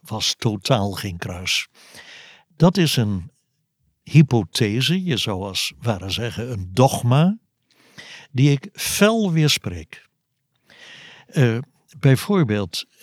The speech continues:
de, de Vesuvius, negenenzeventig, ellende, Herculaneum, Pompeii. Ja, voor die tijd zou daar geen christendom geweest zijn.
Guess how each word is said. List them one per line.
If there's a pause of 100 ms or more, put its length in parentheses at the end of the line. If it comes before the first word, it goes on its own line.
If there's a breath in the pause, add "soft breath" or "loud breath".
(100)
de,
de
Vesuvius, (640)
negenenzeventig, (240)
ellende, (360 soft breath)
Herculaneum,
Pompeii. (1200 loud breath)
Ja,
voor
die
tijd
zou
daar
geen
christendom
geweest
zijn.